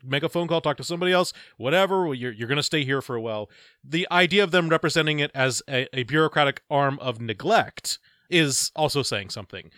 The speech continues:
They specifically had a scene where, um, to deal with the, that was the, the scene that mirrors kind of, um, Silverman, right? Sil-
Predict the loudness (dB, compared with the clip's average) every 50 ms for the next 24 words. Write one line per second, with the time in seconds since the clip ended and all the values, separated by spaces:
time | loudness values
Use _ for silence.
0 | -20 -6 _ 0 0 0 0 -2 -2 0 2 2 2 2 0 0 0 2 2 2
1 | -2 -2 -2 -2 -2 -2 -2 -2 -2 0 0 0 0 -2 -4 -6 -10 _ _ _
2 | _ _ -4 -2 0 0 0 -4 -8 _ _ _ -4 -4 0 2 2 4 4 4
3 | 2 0 0 -2 -4 -2 -4 -6 -8 -6 -6 -6 -4 -6 -6 -6 -4 -2 -4 -4
4 | -4 -8 _ _ _ _ _ _ _ _ -8 -6 -2 0 0 0 0 -2 -4 -8
5 | -12 -14 -10 -6 -2 0 2 2 2 0 -2 -4 -4 -2 -2 -2 -2 -4 -6 -12
6 | -18 -20 -20 _ _ _ _ _ _ _ -10 -8 -8 -6 -6 -6 -6 0 2 2
7 | 2 2 0 0 -2 -4 -4 -6 -4 -2 -2 -2 -2 -4 -6 -6 -6 -6